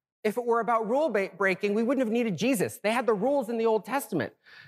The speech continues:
And God was like, "That didn't work for you guys, so I'm giving you Jesus 'cause we need a different way of doing things." So it's not about rules. It's about pollution, rejection,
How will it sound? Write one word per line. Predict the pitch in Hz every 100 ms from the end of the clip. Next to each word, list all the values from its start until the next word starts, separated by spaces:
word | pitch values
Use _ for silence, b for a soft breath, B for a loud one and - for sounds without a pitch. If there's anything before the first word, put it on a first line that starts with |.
| B
And | 202
God | 226 269
was | 254
like, | 262 196 - -
"That | 277
didn't | 247 294
work | 285 330
for | 277
you | 208
guys, | 190 185 180
so | 220 220
I'm | 220 226
giving | 269
you | 269
Jesus | 214 285 233 -
'cause | 190
we | 196
need | 247
a | 240
different | 180 262 269 240
way | 233
of | 196
doing | 277 269
things." | - 117 - - - _ _ -
So | 226
it's | 226
not | 277 320
about | 302 277
rules. | 262 320 156 - - - _ _ _ _ _ _ _ _ _ _ _ _ _ _ _ _ _ _ _ _ _ _ _ _ _ _ _ -
It's | 190 202
about | 180 180 180 - _
pollution, | - 185 190 202 - 139
rejection, | 123 135 180 175 - 151 110 92